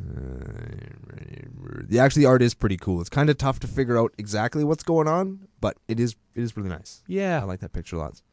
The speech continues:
Speaker 2: Now, of Mazarek, whenever another
Speaker 1: Whenever a player
Speaker 2: Yeah,
Speaker 1: sacrifices
Speaker 2: you,
Speaker 1: another
Speaker 2: you did the
Speaker 1: permanent.
Speaker 2: same thing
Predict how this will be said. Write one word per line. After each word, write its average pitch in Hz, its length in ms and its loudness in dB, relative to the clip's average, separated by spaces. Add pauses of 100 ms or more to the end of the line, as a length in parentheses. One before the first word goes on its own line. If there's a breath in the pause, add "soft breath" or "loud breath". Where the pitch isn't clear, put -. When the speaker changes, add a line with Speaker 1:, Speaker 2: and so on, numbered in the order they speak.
(160)
Speaker 2:
Now, 160 380 -2
of 175 360 2
Mazarek, 147 720 0
whenever 175 560 0 (460)
another 147 760 0 (120)
Speaker 1:
Whenever 117 220 -2
a 127 100 2
player 117 220 2
Speaker 2:
Yeah, 113 60 2
Speaker 1:
sacrifices 117 560 2
Speaker 2:
you, 202 120 4
Speaker 1:
another 185 140 4
Speaker 2:
you 226 60 8
did 254 80 4
the - 120 2
Speaker 1:
permanent. - 40 4
Speaker 2:
same 240 240 2
thing 220 260 0